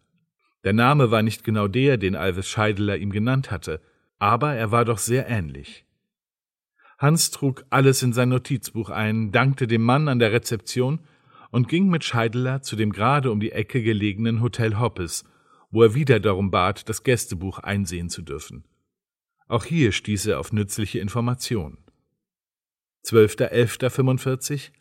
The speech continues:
Heinrich Woffler, geboren sechsundzwanzigster neunter null null in Frankfurt, wohnhaft in Einbeck, Personalausweis A eins drei acht acht zwei,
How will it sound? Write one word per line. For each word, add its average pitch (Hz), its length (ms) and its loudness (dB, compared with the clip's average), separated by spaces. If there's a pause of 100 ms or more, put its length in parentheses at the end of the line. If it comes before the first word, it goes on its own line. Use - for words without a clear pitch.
(140)
Heinrich 135 440 2
Woffler, 87 440 2
geboren 123 520 2
sechsundzwanzigster 120 840 -2
neunter 123 400 0
null 120 200 2
null 135 240 0
in 120 100 -2
Frankfurt, 127 600 -2 (440)
wohnhaft 143 560 2
in 110 120 -4
Einbeck, 127 580 0 (480)
Personalausweis 143 1080 0 (240)
A 135 500 0
eins 127 420 -2
drei 131 480 -2
acht - 340 -4
acht 131 240 -6
zwei, 117 500 -2